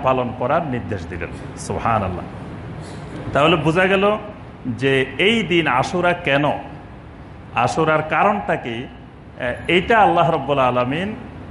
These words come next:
এই দিনে মূসা আলাইহিস সালামের নাজাত, মুমিনদের নাজাত, ফেরাউনের ধ্বংস, এর মাধ্যমে এই নবী সাল্লাল্লাহু আলাইহি সাল্লাম এই হাদিসে স্পষ্ট করে দিলেন যে এই কারণেই মূলত মূসা আলাইহিস সালামের যুগ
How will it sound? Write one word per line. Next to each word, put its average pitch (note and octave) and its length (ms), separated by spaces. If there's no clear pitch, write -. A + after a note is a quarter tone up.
এই F3+ 220
দিনে E3 360
মূসা C#3+ 360
আলাইহিস D3+ 340
সালামের C#3+ 480
নাজাত, C3+ 520
মুমিনদের E3 540
নাজাত, E3+ 500
ফেরাউনের G#3+ 460
ধ্বংস, C#3 400
এর A3+ 260
মাধ্যমে G#3+ 680
এই E3+ 260
নবী C#3+ 220
সাল্লাল্লাহু E3+ 420
আলাইহি D3+ 40
সাল্লাম D3+ 220
এই C#3 100
হাদিসে C3+ 440
স্পষ্ট - 420
করে F#3 240
দিলেন D3 320
যে F#3+ 160
এই B3 140
কারণেই F#3 540
মূলত C#3 480
মূসা F3 480
আলাইহিস D#3 380
সালামের C3 420
যুগ B2 220